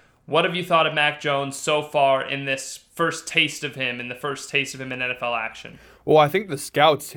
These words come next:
Speaker 2: hit it, hit the nail on the head when it came to, uh, his pre-draft notes. Every scout kept using the term N F L ready, pro ready, um, that you could plug him into a pro system, and out of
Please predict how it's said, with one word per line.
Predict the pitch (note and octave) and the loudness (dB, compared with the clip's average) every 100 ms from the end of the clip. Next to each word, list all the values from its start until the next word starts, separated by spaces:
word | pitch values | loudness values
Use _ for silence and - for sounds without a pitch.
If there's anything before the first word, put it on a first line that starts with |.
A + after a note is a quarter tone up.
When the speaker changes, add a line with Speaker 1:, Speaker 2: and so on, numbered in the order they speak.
| - | -14
Speaker 2:
hit | - C#3+ | -2 2
it, | C#3+ - C3+ | 2 0 -4
hit | D3 | -4
the | B2+ | -2
nail | C3 C3+ | 0 2
on | B2+ | 0
the | A#2 | -2
head | C3 C3+ | 2 2
when | B2 | 0
it | A2+ | -4
came | - B2+ B2 | -4 -4 -4
to, | - B2 A#2+ A2+ A2+ | -2 0 0 -2 -4
uh, | A#2+ A#2 A2+ A2+ A2 - | 0 4 4 4 0 -4
his | B2+ A#2 | -8 -8
pre-draft | - - C3+ C3 C3 A#2 B2 | -8 -4 -4 0 2 2 0
notes. | A2+ A2 - _ _ _ - | -4 -4 -6 _ _ _ 2
Every | D3 F3 F#3 E3 | 6 6 6 0
scout | - D#3+ D3+ | 2 4 4
kept | D3 C3+ - | 0 -4 -4
using | C#3 C#3 C3+ | -2 -2 -2
the | B2 | -4
term | A#2+ C3+ B2+ B2 A#2+ B2+ | -2 2 4 4 0 -2
N | C#3+ | 0
F | C3+ | 2
L | C3+ B2 | 4 4
ready, | A#2+ A#2+ A2+ | 4 0 -2
pro | - - C#3 C3+ | -10 -2 4 4
ready, | B2+ B2 A#2 A2 G2+ _ _ _ - | 4 2 0 -4 -12 _ _ _ 2
um, | A#2+ A#2+ A#2 | 4 6 4
that | A#2 A#2+ | 2 0
you | B2 | 0
could | B2 - | -4 -2
plug | D3+ E3 | 2 4
him | E3 D#3+ | 2 -2
into | D3+ D3+ | 2 0
a | |
pro | D3 D3 C#3 | 2 2 2
system, | C3 C#3 C3 - C3 B2+ B2 _ _ _ C3+ | 2 0 0 -2 -2 -2 -6 _ _ _ 0
and | C3+ C3 C3 B2+ - _ - | 2 2 2 -2 -8 _ 2
out | |
of | C#3+ | 4